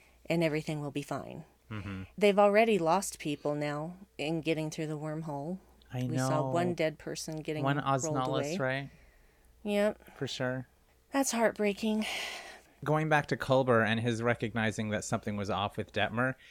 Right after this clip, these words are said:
Speaker 2: he was just in a, in an interview in G Q magazine, I believe. And
Speaker 1: I
Speaker 2: he was,
Speaker 1: know.
Speaker 2: yeah, it was such a good interview. He talked about how, in his mind, Culber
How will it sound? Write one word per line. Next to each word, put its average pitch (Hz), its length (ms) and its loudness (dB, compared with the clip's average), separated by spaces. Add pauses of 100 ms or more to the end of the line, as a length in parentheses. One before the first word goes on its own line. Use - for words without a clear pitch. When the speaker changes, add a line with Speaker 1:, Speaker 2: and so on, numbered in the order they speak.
(100)
Speaker 2:
he 135 240 0
was 139 180 0
just 127 320 0
in 117 160 -2
a, 113 440 0
in 113 140 -2
an 110 100 -2
interview 120 520 0
in 110 220 -2
G 107 180 -2
Q - 240 0
magazine, 131 460 0
I 156 100 -2
believe. 170 440 -2 (400)
And - 120 2
Speaker 1:
I 190 80 6
Speaker 2:
he 175 60 4
was, 165 180 4
Speaker 1:
know. - 140 -6 (140)
Speaker 2:
yeah, 160 320 10
it 143 60 6
was 143 120 4
such - 380 2
a 165 40 4
good 143 140 2
interview. 120 640 2 (240)
He 143 240 2
talked 135 300 4
about 131 260 4
how, 123 440 2 (120)
in 123 120 -2
his 131 260 0
mind, 110 500 0
Culber 113 600 2